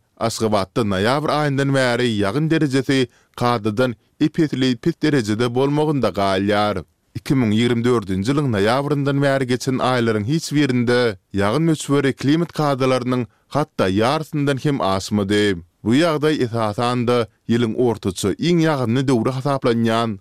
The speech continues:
fevral-aprel aýlarynda hem dowam etdi. Bu aralykda Türkmenistanyň resmi mediasy Suhepde ýurdun sebitlerinde howanyň otuz dokuz gradus çelini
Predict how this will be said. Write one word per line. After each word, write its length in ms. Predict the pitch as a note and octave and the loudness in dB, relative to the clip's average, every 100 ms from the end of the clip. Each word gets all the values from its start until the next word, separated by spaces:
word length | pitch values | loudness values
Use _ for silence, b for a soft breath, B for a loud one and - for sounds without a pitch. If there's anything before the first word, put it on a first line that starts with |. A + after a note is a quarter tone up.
| _ | _
fevral-aprel 960 | - C3 G#2 G#2 A#2 B2 G2 - D3 D3+ D#3 | -2 0 2 0 0 -2 -4 -2 0 0 0
aýlarynda 480 | C#3 C3+ B2+ A#2+ | 0 0 0 0
hem 240 | A#2 C3 C3 | 0 -2 0
dowam 380 | D#3+ D3 B2+ F#2 F2+ | 0 2 0 0 -4
etdi. 520 | - G#2 G2+ G2+ F2+ _ _ | -4 0 2 2 0 _ _
Bu 160 | A#2 B2+ | 0 2
aralykda 580 | D#3 D#3 D3 - - C#3+ | 2 0 -2 -2 -2 -2
Türkmenistanyň 840 | - B2+ A2 G#2 F#2 G#2+ G#2+ G#2+ F#2+ | -2 -6 -2 -2 0 0 0 0 -2
resmi 200 | G2+ D#3 | 0 0
mediasy 640 | D3 D#3 C#3+ - C#3 B2+ - - | 2 2 0 0 2 0 -4 -14
Suhepde 520 | - - D#3 - F#2+ | -6 -2 -2 0 -2
ýurdun 400 | F#2+ G#2+ G#2+ E3 | 2 2 2 0
sebitlerinde 640 | E3+ D3 C3 C#3 B2+ B2 B2 | 0 -2 0 0 0 -2 -2
howanyň 600 | C3+ B2 A#2 A2 A#2 B2 - - | 0 2 2 2 0 -4 -8 -4
otuz 340 | A#2+ - G#2 | -4 0 -2
dokuz 260 | G2+ - D3+ | -2 -2 -2
gradus 500 | D3 D#3 C#3+ D3 C3 | 0 0 0 -2 0
çelini 260 | D3 B2+ | 0 0